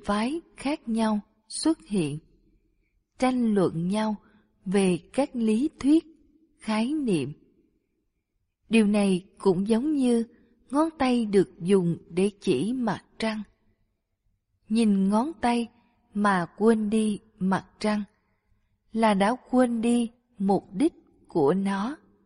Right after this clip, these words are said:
Chúng ta không nên lầm lẫn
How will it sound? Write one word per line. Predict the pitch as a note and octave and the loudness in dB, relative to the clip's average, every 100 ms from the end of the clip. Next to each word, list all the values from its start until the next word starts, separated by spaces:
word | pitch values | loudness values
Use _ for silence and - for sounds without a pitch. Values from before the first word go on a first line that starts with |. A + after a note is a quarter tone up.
| _ _ _ _ _ _ _ _ _ _ _ _ _ _ _ _ _ _ _ _ _ _ _ _ _ _ _ | _ _ _ _ _ _ _ _ _ _ _ _ _ _ _ _ _ _ _ _ _ _ _ _ _ _ _
Chúng | - C#4 | -4 -4
ta | - A3+ G#3+ G3+ _ | -2 -2 -2 -4 _
không | - B3 A#3+ | -4 -2 0
nên | A#3 A3+ | 2 2
lầm | G#3 G3 E3 D3+ | 0 0 -2 -4
lẫn | E3 D#3 E3 | -2 -2 -4